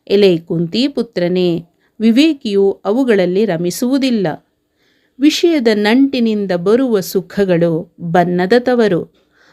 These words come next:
ಬಂತು ಎನ್ನುವಷ್ಟರಲ್ಲೇ ಬರಿದಾಗುವಂಥವು. ಕೌಂತೆಯ, ಬಲ್ಲವರು ಅವನ್ನು ಮೆಚ್ಚುವುದಿಲ್ಲ.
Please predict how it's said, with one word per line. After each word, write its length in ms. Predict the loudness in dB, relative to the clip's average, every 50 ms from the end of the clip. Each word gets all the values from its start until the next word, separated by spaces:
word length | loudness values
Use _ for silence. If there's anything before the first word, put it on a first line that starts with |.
| _ -14 -8
ಬಂತು 680 | -2 0 2 2 2 0 0 -2 -4 -2 -4 -4 -4 -2
ಎನ್ನುವಷ್ಟರಲ್ಲೇ 1040 | 0 2 2 2 2 0 -2 -4 -6 _ -6 -4 -2 -2 0 0 0 0 -2 -2 -4
ಬರಿದಾಗುವಂಥವು. 1400 | -4 -4 -4 -2 -2 -2 0 2 2 2 2 0 0 0 0 0 0 0 -2 -4 -2 -4 -2 -2 -2 -4 -6 -6 _ _ _ _ _ _ _ _ _ _ _
ಕೌಂತೆಯ, 680 | -2 0 0 0 0 0 -2 -2 -2 0 0 0 0 0 0 -2 -4 -8 _ _ _ _ _ _ -6
ಬಲ್ಲವರು 760 | 0 2 4 4 4 4 2 2 2 2 2 2 2 2 2
ಅವನ್ನು 460 | 0 -2 -4 -2 -2 -2 -2 -2 -2 -4
ಮೆಚ್ಚುವುದಿಲ್ಲ. 800 | -2 -4 -6 -6 _ -10 -6 -4 -2 -2 0 0 0 0 0